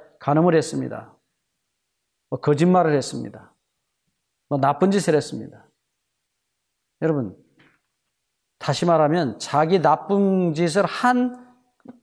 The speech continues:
그 물건만, 나쁜 짓 한 사실만 떼내가지고 용서를 구합니다. 그러면 그것밖에는 용서를 받을 수가 없어요.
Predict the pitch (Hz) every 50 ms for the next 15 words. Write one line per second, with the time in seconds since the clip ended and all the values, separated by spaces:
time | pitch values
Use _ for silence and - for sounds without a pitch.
0 | _ - - 175 151 131 160 190 208 185 214 196 175 160 143 117 110 117 131 156
1 | 170 165 - 214 214 190 190 202 - - 143 180 196 202 202 190 185 175 - -
2 | - _ _ _ 247 - - _ _ _ _ _ - - - - 220 220 208 214
3 | 220 214 196 185 180 185 202 220 226 220 214 - - 254 247 240 233 226 196 190
4 | 180 175 165 175 175 196 196 170 156 165 170 170 147 - 165 160 175 165 - 151
5 | 139 127 117 113 - - - - _ _ _ _ - - - _ _ _ _ _
6 | _ _ _ _ _ _ _ _ _ _ _ _ _ _ _ _ _ _ _ -
7 | 175 190 208 196 147 117 - - 156 165 202 196 202 208 185 - - 185 180 180
8 | 143 147 151 156 147 - 165 160 - - 139 135 139 127 - - 147 - - -
9 | 127 127 - - - 110 95